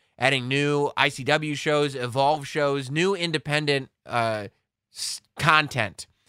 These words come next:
to the W W E network, content created by wrestling promotions that were not W W E. They're adding new shows, full shows,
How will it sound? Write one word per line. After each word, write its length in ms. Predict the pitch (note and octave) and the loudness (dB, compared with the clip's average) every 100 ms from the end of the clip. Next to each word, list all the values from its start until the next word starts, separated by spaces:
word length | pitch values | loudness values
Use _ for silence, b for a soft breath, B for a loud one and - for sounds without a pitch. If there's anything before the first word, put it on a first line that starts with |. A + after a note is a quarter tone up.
| b b b | b b b
to 100 | - | 0
the 100 | C#3+ | 2
W 220 | C3+ C3+ | 4 4
W 240 | C3+ B2+ B2 | 2 2 0
E 100 | B2 | 0
network, 380 | A#2 G2+ G#2+ G2 | 0 -2 -6 -4
content 640 | D3+ D#3+ D#3 E3 D3 C#3 _ _ _ | 2 2 2 -2 -2 -4 _ _ _
created 840 | - D3+ C#3+ C3 C#3 B2+ A2+ G#2+ G2+ _ - | -4 0 2 2 2 2 2 0 -4 _ 0
by 160 | A#2+ | 2
wrestling 420 | A#2 C3 C#3 C3+ | 4 2 0 -4
promotions 460 | A2+ A#2+ A#2 A2+ A#2 | -6 -2 -2 -2 -6
that 80 | A#2 | -6
were 160 | A2+ | -4
not 300 | A#2 A#2+ A#2+ | 2 2 2
W 200 | A#2 A2 | -4 -4
W 320 | G#2+ G2 G2+ B2+ | -4 -2 0 0
E. 240 | A2 D2+ - _ _ _ _ _ _ _ _ _ _ _ _ _ _ _ - | -2 -6 -20 _ _ _ _ _ _ _ _ _ _ _ _ _ _ _ 2
They're 300 | D#3 D#3 C#3 | 4 4 4
adding 340 | E3+ F3+ D3 | 4 4 0
new 180 | D#3+ F3 | -4 -4
shows, 400 | - F3 C#3+ G#2+ | 0 2 2 0
full 220 | - G#3 | -2 0
shows, 480 | G3 G#3 E3+ F#2+ | 0 0 0 -2